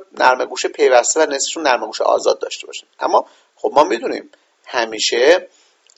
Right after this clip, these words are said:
از بین دو تا عللی که توی انسان حالا هست، یکی از علل‌ها به نسل، یعنی اینجوری بگم بهتره، فرزندی که توی خانواده هست،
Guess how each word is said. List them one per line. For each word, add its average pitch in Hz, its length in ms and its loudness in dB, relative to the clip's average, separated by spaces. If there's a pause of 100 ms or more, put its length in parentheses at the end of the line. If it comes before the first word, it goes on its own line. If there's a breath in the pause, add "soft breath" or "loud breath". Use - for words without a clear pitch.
از - 420 0
بین 104 300 -4
دو 104 160 -2
تا - 240 -6
عللی 104 520 -2
که 113 160 -10
توی 98 200 -10
انسان 101 360 -6
حالا 101 220 -4
هست، 117 500 -2 (460)
یکی 160 300 0
از 180 180 6
علل‌ها 120 880 6 (720)
به 107 100 -2
نسل، 104 420 -4
یعنی 104 260 0
اینجوری 107 320 -14 (100)
بگم 110 160 0
بهتره، 101 480 -2 (400 loud breath)
فرزندی 120 640 4
که 113 100 -14
توی 110 200 -6
خانواده 107 500 0
هست، 135 380 2